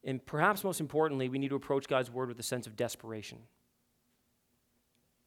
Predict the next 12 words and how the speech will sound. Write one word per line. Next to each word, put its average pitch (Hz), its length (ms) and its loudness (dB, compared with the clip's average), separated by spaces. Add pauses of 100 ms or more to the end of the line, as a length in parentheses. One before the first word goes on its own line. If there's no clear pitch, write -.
(1900)
You 160 60 -10
know, 151 60 -2
for 160 140 4
an 151 60 6
infant, 165 360 6
milk 156 220 6
is 139 80 2
not 143 140 6
a, 135 220 6
a 135 60 2
fringe 147 440 2
benefit. 123 420 4